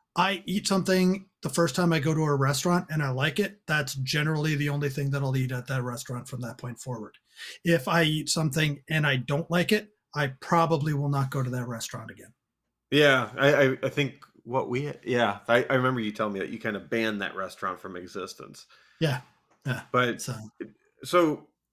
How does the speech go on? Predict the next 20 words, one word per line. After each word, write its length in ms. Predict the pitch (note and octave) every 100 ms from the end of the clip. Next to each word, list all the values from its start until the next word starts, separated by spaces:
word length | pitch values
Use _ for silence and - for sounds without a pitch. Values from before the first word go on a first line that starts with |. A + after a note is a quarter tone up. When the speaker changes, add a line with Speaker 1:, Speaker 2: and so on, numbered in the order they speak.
| _
Speaker 2:
well, 340 | D3+ D3 C#3+ C3
I'll, 260 | C3 C3+ -
I'll, 200 | C3 C3
I'll, 220 | B2 A#2 -
I'm 120 | A#2
gonna, 340 | A#2 G#2+ G2 F#2 _
so 200 | - B2
I 160 | G#2 A2+
ha-, 180 | - C3+ - _
speaking 520 | - - B2+ A2 G#2 - -
of 240 | G#2 - E2
restaurants 520 | - _ E2+ E2+ -
then, 220 | G2+ G2+ - _ - _ _
um, 600 | A2 G2 F#2+ F#2 F2+ F2 _ _ _ _ _ _ _ _ _ _ _ _ _ _ _ _ _ _ _ _ C#3+
dried 260 | B2+ D#3 C#3
anchovies 560 | G#2+ F#2+ G#2+ F#2+ G2
is 100 | F#2+
on 160 | F#2+ F#2+
my 120 | F#2+
list. 400 | F#2 F#2 F#2 -